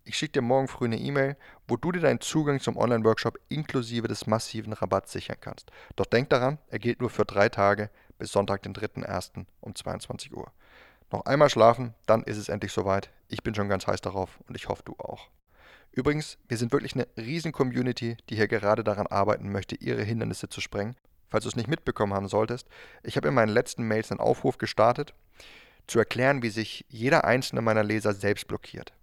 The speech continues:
was für Geschichten er sich erzählt, um sein Gewissen zu beruhigen und wo er hin möchte. Und es ist toll zu sehen, wie viele von euch sich geöffnet haben und damit nicht nur sich selbst erlauben, endlich ihre Hindernisse zu überwinden,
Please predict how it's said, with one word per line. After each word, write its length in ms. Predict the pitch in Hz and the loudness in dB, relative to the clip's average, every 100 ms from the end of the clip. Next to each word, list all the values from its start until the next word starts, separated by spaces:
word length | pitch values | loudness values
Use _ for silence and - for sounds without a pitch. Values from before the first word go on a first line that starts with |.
| - | -12
was 100 | - | -8
für 120 | - | -4
Geschichten 420 | 101 - 143 - | -4 -4 -4 -4
er 100 | 117 | -6
sich 160 | 107 101 | -4 -6
erzählt, 440 | 98 - 101 104 - - - | -6 -2 -2 -2 -8 -20 -14
um 160 | 104 | -10
sein 280 | 95 98 123 | -2 0 0
Gewissen 380 | 113 107 - 117 | -2 -4 -6 -8
zu 160 | - | -8
beruhigen 460 | 104 98 107 107 110 - - - | -6 -4 -4 -4 -8 -16 -20 -12
und 220 | 104 - | -10 -6
wo 100 | 107 | -4
er 160 | - 107 | 0 -2
hin 340 | - 113 104 | -2 -8 -6
möchte. 300 | 90 - - - _ - - - | -6 -10 -14 -20 _ -20 -20 -20
Und 240 | - 123 - | -8 -8 -6
es 120 | 120 | -6
ist 180 | 127 - | -6 -4
toll 240 | - 175 202 | 4 4 4
zu 140 | - | 0
sehen, 320 | 117 131 139 | 2 4 4
wie 80 | 120 | -4
viele 320 | - 160 165 | -6 0 0
von 180 | 165 - | 0 0
euch 220 | - 120 | 0 -2
sich 160 | 117 - | -6 -8
geöffnet 540 | - - 117 - 120 | -4 0 0 -2 -4
haben 220 | 120 123 - - - - | -4 -4 -12 -20 -20 -12
und 260 | - 120 - | -6 -6 -2
damit 240 | 120 135 | -4 -2
nicht 120 | - - | -4 -2
nur 120 | 170 | 0
sich 200 | 117 - | 0 -2
selbst 340 | 110 127 - | 0 0 0
erlauben, 420 | 165 156 160 185 - - | 2 6 6 2 -10 -8
endlich 280 | 113 120 | -8 -4
ihre 140 | 110 107 | -4 -2
Hindernisse 520 | 98 139 139 110 110 | -2 -4 -4 -4 -8
zu 120 | - | -8
überwinden, 520 | 107 95 110 - 160 | -6 -4 -6 -6 -12